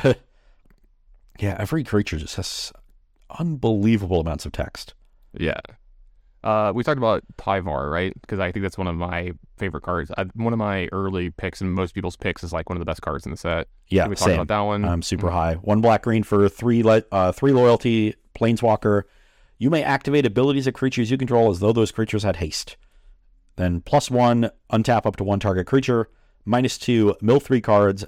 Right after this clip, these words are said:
Speaker 1: Then you may return a creature card with a mana value two or less from your graveyard to the battlefield. There's obvious synergy here with Devoted Druid, being
Speaker 2: Mm-hmm.
Speaker 1: able to, you know, tap your mana for Devoted Druid and combo immediately.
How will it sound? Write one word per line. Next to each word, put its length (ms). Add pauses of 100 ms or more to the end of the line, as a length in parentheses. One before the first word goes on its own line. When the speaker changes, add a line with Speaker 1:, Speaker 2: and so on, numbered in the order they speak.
Speaker 1:
Then 140
you 80
may 100
return 320
a 60
creature 280
card 300
with 80
a 20
mana 200
value 280
two 160
or 100
less 220
from 180
your 120
graveyard 460
to 60
the 120
battlefield. 640 (800)
There's 140
obvious 380
synergy 340
here 140
with 140
Devoted 420
Druid, 440 (520)
being 200
Speaker 2:
Mm-hmm. 120
Speaker 1:
able 100
to, 340
you 120
know, 200 (320)
tap 260
your 80
mana 180
for 140
Devoted 300
Druid 160
and 100
combo 380
immediately. 680